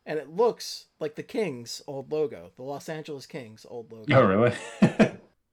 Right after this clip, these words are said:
Speaker 1: Yeah, with the, like, purple, like, velvet on the top of the crown.
Speaker 2: Yeah, yeah, yeah.
Speaker 1: Yeah. Let's see. Uh, Chris is hot. Extremely Canadian pronunciation of hot at this point.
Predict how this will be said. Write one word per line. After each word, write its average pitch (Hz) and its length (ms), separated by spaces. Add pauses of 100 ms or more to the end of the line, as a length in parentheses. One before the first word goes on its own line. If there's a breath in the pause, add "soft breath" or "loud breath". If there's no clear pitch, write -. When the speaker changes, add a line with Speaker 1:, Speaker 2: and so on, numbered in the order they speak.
(280)
Speaker 1:
Yeah, 156 260
with 147 140
the, 175 60
like, 156 220
purple, 185 560
like, 139 480 (320)
velvet 151 580
on 170 140
the 156 80
top 165 240
of 180 60
the 170 40
crown. 180 380 (400)
Speaker 2:
Yeah, 156 80
yeah, 117 260
yeah. 85 160 (1400)
Speaker 1:
Yeah. 233 300 (1900)
Let's - 180
see. 110 240
Uh, 113 180
Chris 226 280
is 180 100
hot. 190 340
Extremely 190 600
Canadian 160 480
pronunciation 143 680
of 113 160
hot 147 340
at 143 140
this 147 140
point. 139 340